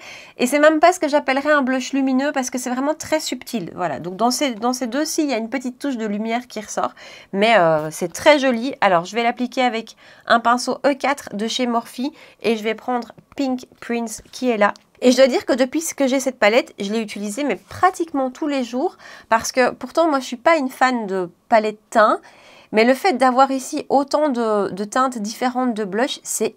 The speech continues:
hyper pratique. On a toujours, euh, ce dont on a besoin. D'un point de vue qualité, c'est canon. La, la poudre est super fine. Alors, je sais pas si vous voyez déjà le rendu de la teinte.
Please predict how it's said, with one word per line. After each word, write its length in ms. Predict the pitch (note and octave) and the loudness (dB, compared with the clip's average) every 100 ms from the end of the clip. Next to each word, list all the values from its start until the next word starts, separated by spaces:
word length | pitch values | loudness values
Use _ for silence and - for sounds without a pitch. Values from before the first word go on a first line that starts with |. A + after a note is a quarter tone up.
| - | -4
hyper 360 | B3 B3+ D4 | -4 0 -2
pratique. 400 | - B3 A#3 A#3+ - | 0 -6 -6 -10 -8
On 120 | G3+ | -2
a 80 | F#3 | -2
toujours, 340 | F#3 B3 D#4 D#4+ | -2 -4 -2 0
euh, 120 | G3+ | 0
ce 100 | G#3 | -2
dont 180 | G3+ A3 | -8 -6
on 100 | A3+ | -4
a 100 | G#3 | -4
besoin. 300 | F3+ F3+ A3 - - - _ | -4 -6 -8 -10 -20 -20 _
D'un 140 | G#3 A#3 | 2 4
point 180 | B3+ | 2
de 60 | A#3+ | 0
vue 120 | B3 | -2
qualité, 460 | B3 A3+ G#3 B3 B3+ | -4 -6 -6 -6 -6
c'est 160 | B3+ F3 | -8 -8
canon. 420 | - B3 G#3 F#3+ - | -4 -4 -4 -8 -6
La, 420 | G3 F3+ E3+ E3 E3 - | 2 4 4 4 0 -4
la 160 | F#3+ - | -4 -4
poudre 280 | A#3+ G#3+ | -6 -8
est 120 | F#3 - | -8 -12
super 460 | - - B3+ A3+ A3 | -14 -12 -6 -6 -8
fine. 260 | - A#3 | -10 -8
Alors, 200 | G#3 E3 | -8 -8
je 60 | - | -8
sais 60 | |
pas 120 | - G#3+ | -10 -10
si 100 | G3+ | -8
vous 40 | |
voyez 180 | G3 G3+ | -8 -6
déjà 160 | F#3+ | -8
le 60 | F#3+ | -8
rendu 300 | F#3 F#3+ G3+ | -8 -10 -12
de 220 | G3 F#3 - | -12 -14 -12
la 140 | F3+ | -12
teinte. 260 | E3+ G3 B3+ | -10 -10 -10